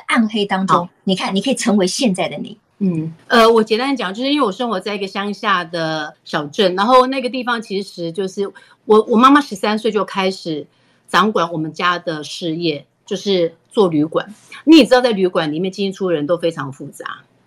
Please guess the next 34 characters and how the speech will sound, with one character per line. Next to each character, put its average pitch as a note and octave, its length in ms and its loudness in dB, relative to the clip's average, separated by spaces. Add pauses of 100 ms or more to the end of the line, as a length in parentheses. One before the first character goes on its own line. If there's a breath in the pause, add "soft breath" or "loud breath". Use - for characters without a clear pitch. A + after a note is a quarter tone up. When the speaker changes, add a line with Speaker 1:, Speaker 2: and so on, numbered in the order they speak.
Speaker 2:
然 G3 120 4
后 B3+ 180 4
我 F#3 240 -2 (120)
爸 A3+ 180 2
妈 G3+ 220 0
都 G3+ 180 -4
忙 F3 220 -8
着 E3+ 100 -8
工 D#3+ 240 -8
作， F#3+ 140 -6
所 F#3+ 100 -4
以 C4 60 -4
其 A3 160 -8
实 G3+ 160 -8
我 E3+ 80 -4
们 D#3 120 -6
小 D3+ 220 -10
时 D#3 180 -14
候 F3+ 300 -4 (340 soft breath)
是， C4+ 380 -6
Speaker 1:
嗯。 E3+ 60 -8
Speaker 2:
是 B3+ 360 -2
保 F3 220 0
姆 F#3+ 140 -2
跟 F#3 120 -4
佣 F3+ 140 -4
人 D#3 140 -6
带 C#3+ 180 -8
大 C#3 240 -8
的。 - 120 -20 (400)
Speaker 1:
嗯。 E3 580 -6
Speaker 2:
对， F3+ 160 0
然 G#3 120 -2
后 B3+ 400 2